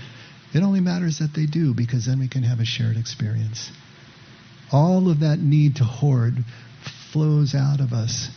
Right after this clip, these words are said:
because we know that we can't exhaust the source. And as long as we're connected to the source, we're just a conduit. We're just a garden hose. It's just pouring through us.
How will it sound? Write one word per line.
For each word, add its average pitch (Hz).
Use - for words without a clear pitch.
because 120
we 123
know 147
that 127
we 120
can't 139
exhaust 120
the 123
source. 117
And 123
as 123
long 131
as 147
we're 143
connected 135
to 135
the 127
source, -
we're 147
just 139
a 120
conduit. 110
We're 196
just 123
a 110
garden 110
hose. 113
It's 165
just 123
pouring 110
through 110
us. -